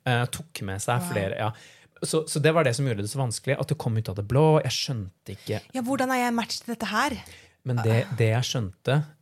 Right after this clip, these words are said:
Speaker 1: eh, var at, eh, i ettertid så skulle jeg jobbe med å forstå. Og, og min, eh, min reaksjon der, det var sånn, "Fuck den fyren der", og du vet, jeg sleit skikkelig.
Speaker 2: Selvfølgelig.
Speaker 1: Jeg hadde skikkelig P T S D etterpå,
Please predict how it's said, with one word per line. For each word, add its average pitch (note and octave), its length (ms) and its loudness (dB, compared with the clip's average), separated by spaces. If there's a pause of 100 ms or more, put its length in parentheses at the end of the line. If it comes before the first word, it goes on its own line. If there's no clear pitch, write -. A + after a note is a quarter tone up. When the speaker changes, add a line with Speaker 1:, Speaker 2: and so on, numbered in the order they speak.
Speaker 1:
eh, A2 380 0 (100)
var G#2+ 460 -2 (160)
at, - 320 -6 (260)
eh, B2 320 -6 (160)
i C#3 100 -2
ettertid C3 720 -4 (220)
så - 160 -8
skulle G#2 300 -4 (120)
jeg A#2+ 160 0
jobbe A2 340 -2
med F#2+ 160 -4
å A#2 300 -6
forstå. C#3 800 -2 (1300)
Og, C#3+ 280 4
og D3+ 100 4
min, C#3 520 4
eh, B2 480 0
min A#2 440 0
reaksjon A2+ 600 0
der, G3 240 4 (100)
det A2+ 100 0
var G2 160 -2
sånn, F2 280 -8 (500)
"Fuck - 280 -2
den E2+ 180 -12
fyren - 280 -14
der", - 280 -8
og - 180 -6 (120)
du C3 80 -4
vet, C3 140 -4
jeg G2+ 160 0
sleit G2+ 200 -8
skikkelig. - 400 -2
Speaker 2:
Selvfølgelig. F#3+ 500 -2
Speaker 1:
Jeg G3+ 140 -2
hadde C3+ 240 6
skikkelig - 580 -4
P G#2+ 140 -2
T A#2 80 -2
S A2 80 0
D A2 80 0
etterpå, G#2 380 0